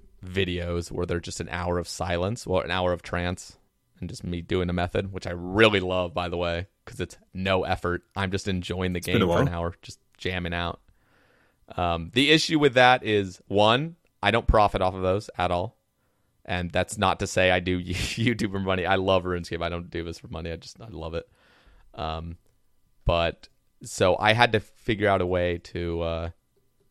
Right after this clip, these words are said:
Speaker 1: kind of, I don't know. Like, w-, one thing with those guides is they are very, very niche, and a lot of people just don't enjoy watching something for an hour and watching the raids
Speaker 2: Yeah.
Speaker 1: and stuff. It, some people love it, but the majority of people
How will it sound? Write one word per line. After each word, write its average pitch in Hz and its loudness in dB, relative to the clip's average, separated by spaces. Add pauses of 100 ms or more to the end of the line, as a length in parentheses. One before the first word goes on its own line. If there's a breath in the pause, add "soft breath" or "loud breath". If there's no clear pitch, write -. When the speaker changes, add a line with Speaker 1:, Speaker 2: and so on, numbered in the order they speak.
(560)
Speaker 1:
kind 87 -4
of, 82 -8 (500)
I 87 -10
don't 85 -14
know. - -10
Like, 120 0
w-, 107 -6
one 123 4
thing 156 -2
with 139 -2
those 98 0
guides 92 2
is 92 -6
they 95 2
are 90 2
very, 95 0
very 92 0
niche, 90 -6
and 87 -6
a 87 -4
lot 85 -4
of - -8
people - -6
just - -12 (140)
don't 90 -4
enjoy 87 -2
watching 82 -4
something 87 -6
for 98 -2
an 95 -2
hour 98 0 (400)
and 85 -4
watching 85 -4
the - -6
raids 82 0
Speaker 2:
Yeah. 80 2
Speaker 1:
and 87 -4 (100)
stuff. 98 -4
It, 127 2 (220)
some 113 2
people 95 -2
love 85 -12
it, - -12 (120)
but - -10
the 95 -8
majority 90 -4
of 82 -10
people 82 -12